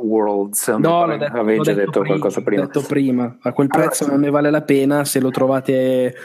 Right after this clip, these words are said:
Speaker 2: a veramente poco, cioè dieci euro, può, può starci per farlo vedere agli amici alcune cose.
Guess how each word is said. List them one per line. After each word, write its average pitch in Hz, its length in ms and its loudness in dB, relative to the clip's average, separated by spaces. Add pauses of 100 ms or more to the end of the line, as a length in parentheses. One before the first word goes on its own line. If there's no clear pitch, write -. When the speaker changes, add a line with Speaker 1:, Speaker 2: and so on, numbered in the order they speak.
(320)
Speaker 2:
a 123 200 0
veramente 131 540 0
poco, 127 500 -2
cioè 110 140 -4
dieci 123 340 0
euro, 127 480 2
può, 120 180 -4
può 110 140 -6
starci 113 480 -4
per 117 160 -4
farlo 113 220 -6
vedere 113 260 -2
agli 113 140 0
amici 110 380 -2
alcune 104 280 -4
cose. 107 320 -8